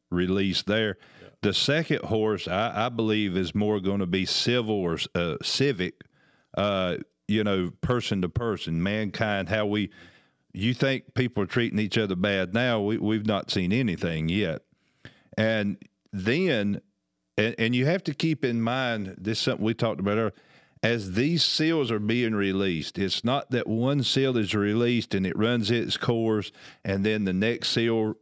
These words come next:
Speaker 1: is released and it runs its course. These seals are released, and then they continue to run
Speaker 2: All the way
Speaker 1: all
Speaker 2: through.
Speaker 1: the way through the tribulation. So what it's, and we don't know the time frame. I don't know,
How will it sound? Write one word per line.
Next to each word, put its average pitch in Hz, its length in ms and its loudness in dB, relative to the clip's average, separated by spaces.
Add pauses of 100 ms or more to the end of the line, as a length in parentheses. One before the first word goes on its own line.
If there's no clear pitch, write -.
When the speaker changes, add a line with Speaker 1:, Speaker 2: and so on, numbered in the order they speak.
(180)
Speaker 1:
is 92 200 0
released 104 520 2
and 90 100 0
it 87 100 -4
runs 101 300 -2
its 117 160 -2
course. 113 260 0 (360)
These 135 400 2
seals 156 580 2 (100)
are 104 200 0
released, 104 800 0 (100)
and 104 240 0
then 113 140 0
they 110 220 0 (180)
continue 123 600 0
to - 140 -4
run 98 760 0 (480)
Speaker 2:
All 110 260 -8
the 110 60 -10 (100)
way 110 240 -10
Speaker 1:
all 120 240 0
Speaker 2:
through. 123 80 0
Speaker 1:
the 123 60 2
way 127 180 2
through 135 300 0
the 104 100 2
tribulation. 107 800 0
So 107 280 0
what 139 220 0
it's, - 280 -4 (260)
and 120 160 2
we 160 100 2
don't 185 220 0
know 170 140 0
the 120 100 -2
time 143 320 -2
frame. 92 320 -2
I 117 120 0
don't 143 200 -2
know, 127 320 0